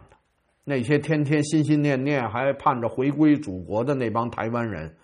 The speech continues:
还是那句话，香港到底要给你们演几次，你们才能明白，你们才能感同身受啊？所以说，台湾的弟兄瞪大眼看看这一幕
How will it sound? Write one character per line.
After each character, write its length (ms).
还 160
是 160
那 120
句 120
话， 400
香 360
港 320
到 240
底 140
要 160
给 140
你 120
们 220
演 300
几 400
次， 360
你 220
们 140
才 240
能 200
明 380
白， 240
你 160
们 120
才 200
能 280
感 240
同 300
身 260
受 280
啊？ 100
所 120
以 80
说， 160
台 200
湾 140
的 120
弟 180
兄 160
瞪 180
大 160
眼 240
看 300
看 180
这 120
一 160
幕 280